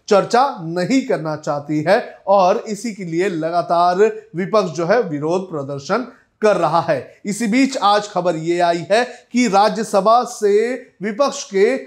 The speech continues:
उन्नीस सांसदों को एक हफ्ते के लिए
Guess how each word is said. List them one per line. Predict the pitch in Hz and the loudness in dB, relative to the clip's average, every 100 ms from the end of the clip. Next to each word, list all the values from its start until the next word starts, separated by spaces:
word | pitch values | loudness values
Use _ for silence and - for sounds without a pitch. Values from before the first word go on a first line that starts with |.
| - 220 | -12 -6
उन्नीस | 240 262 294 - | -2 0 0 0
सांसदों | 214 190 180 185 175 208 | 0 0 -2 -2 2 2
को | 208 185 220 220 | 2 2 2 4
एक | 214 226 170 | -2 0 -8
हफ्ते | - 175 | -6 -8
के | 156 160 | -6 -6
लिए | 147 147 190 - - | -6 0 0 0 -8